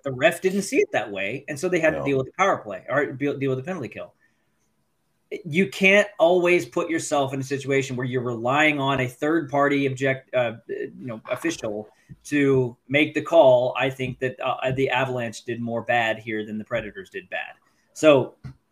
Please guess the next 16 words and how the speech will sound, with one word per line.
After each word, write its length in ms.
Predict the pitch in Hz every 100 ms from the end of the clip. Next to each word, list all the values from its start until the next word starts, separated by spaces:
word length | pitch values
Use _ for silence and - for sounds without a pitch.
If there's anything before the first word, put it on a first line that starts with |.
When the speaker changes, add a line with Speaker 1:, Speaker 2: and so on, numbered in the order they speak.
| _ _
Speaker 1:
I 120 | - 165
just 200 | 147 135
think 180 | 147
that 120 | 131 131
it's 260 | 135 131
too 160 | - 131
risky, 400 | 123 117 - 92
but 320 | - 143 - _ _ _ _
especially 540 | 135 - 220 202 185 175
given 300 | 156 160 151
the, 240 | 135 135
the 120 | 131 127
special 300 | - 151 135
teams 240 | 147 135
discrepancy. 800 | 135 - 139 127 127 135 131 131 _ _ _ _ _ _ _ -
Um, 640 | 143 147 147 147 147 139